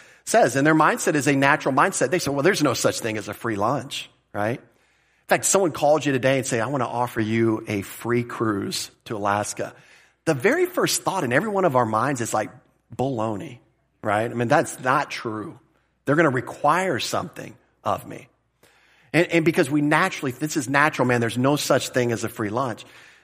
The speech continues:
Well, salvation's, uh, not cheap. It's free. It's free to you, but it was very costly to <laughs> Jesus Christ.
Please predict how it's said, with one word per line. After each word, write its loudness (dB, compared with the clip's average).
Well, 4
salvation's, 0
uh, 2
not 0
cheap. -6
It's -6
free. -10
It's -4
free 2
to -2
you, 4
but 2
it 0
was -6
very -2
costly -4
to -8
<laughs> -4
Jesus 0
Christ. -4